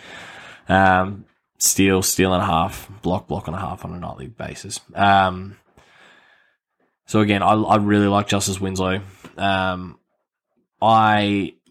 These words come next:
probably won't look at him till towards the end of the week, similar to the Spurs. They've got two days off to start the week, Memphis, and then they've got two really difficult games,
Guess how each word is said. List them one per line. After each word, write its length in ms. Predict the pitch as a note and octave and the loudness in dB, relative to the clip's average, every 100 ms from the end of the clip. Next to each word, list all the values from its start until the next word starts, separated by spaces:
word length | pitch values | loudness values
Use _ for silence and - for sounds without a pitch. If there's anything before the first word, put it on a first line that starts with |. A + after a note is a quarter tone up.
| _ - | _ -4
probably 280 | A2 A2+ | 0 2
won't 300 | G#2+ G#2 A2 | 4 2 2
look 140 | G#2+ G#2 | -2 -4
at 60 | |
him 120 | G#2 G2 | -6 -4
till 340 | - G2+ G2 | -2 -2 -2
towards 360 | - G2 G2 F#2+ | -6 -4 -4 -2
the 140 | F#2+ | -2
end 160 | G#2 G#2+ | 0 2
of 60 | |
the 80 | A2 | 2
week, 360 | A2+ B2 - - - _ _ _ _ | 2 0 -2 -18 -20 _ _ _ _
similar 720 | - - G#2+ G#2 G2+ G2 - - | -2 0 2 4 4 2 -4 -8
to 560 | - G2+ F#2+ F#2+ F#2 | -4 0 0 0 -2
the 120 | F2+ | -6
Spurs. 520 | F#2+ - F#2 F#2 F#2 - - - - - | -6 -4 -4 -2 -4 -8 -18 -20 -18 -6
They've 120 | G2 | 0
got 180 | A2 - | 0 2
two 180 | A2 | 2
days 200 | G#2+ G#2 | 4 2
off 120 | G2 - | 0 -2
to 100 | - | -2
start 260 | - F#2 | 0 0
the 80 | - | -2
week, 240 | F#2 F2+ - _ _ _ _ _ _ G2+ | -4 -4 -6 _ _ _ _ _ _ 0
Memphis, 380 | G#2 G#2 G2 | 2 2 0
and 160 | - G2 | -2 -6
then 120 | F#2+ | -4
they've 120 | F#2+ | -4
got 180 | F#2 F#2 | -2 -2
two 260 | - G2+ G2 | 0 0 0
really 440 | G2 G2+ G#2 G#2 G2+ | -2 2 4 4 2
difficult 420 | G2 - G2 F#2+ | 0 -4 -6 -4
games, 480 | F#2 F2+ G2+ - | -6 -6 -6 -8